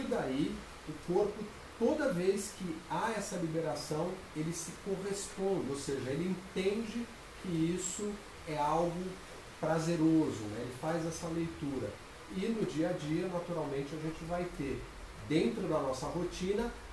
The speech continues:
algo interessante, ou seja, o movimento se torna interessante. O subir e descer uma escada não se torna algo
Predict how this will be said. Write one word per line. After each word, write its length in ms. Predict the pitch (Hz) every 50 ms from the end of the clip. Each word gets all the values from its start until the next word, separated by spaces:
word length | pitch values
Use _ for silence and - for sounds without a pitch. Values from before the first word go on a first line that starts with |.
| - - - -
algo 480 | - - - 240 262 262 226 202 202 202
interessante, 920 | 202 185 - - 202 202 208 214 214 - - - 220 226 226 208 - - 175
ou 60 | 151
seja, 300 | - - 156 143 143 151
o 20 | 160
movimento 840 | 170 185 196 226 - - 214 202 180 175 202 254 285 285 277 233 190
se 140 | - 180 160
torna 360 | - - 147 139 135 127 131
interessante. 880 | 127 120 - 135 123 120 117 - - 120 113 107 95 - - - - - - - - - - -
O 60 | 151
subir 580 | - - - 226 214 160 147 185 247 285 277 262
e 40 |
descer 380 | 247 208 196 185 - - 190 175
uma 140 | 165 156 143 135
escada 640 | - - - - - 175 185 214 214 - - 175 135 143
não 120 | 156 160
se 160 | 156 - 180 165 - -
torna 360 | 175 175 175 180 175 180 190
algo 340 | 175 165 170 175 175 165 170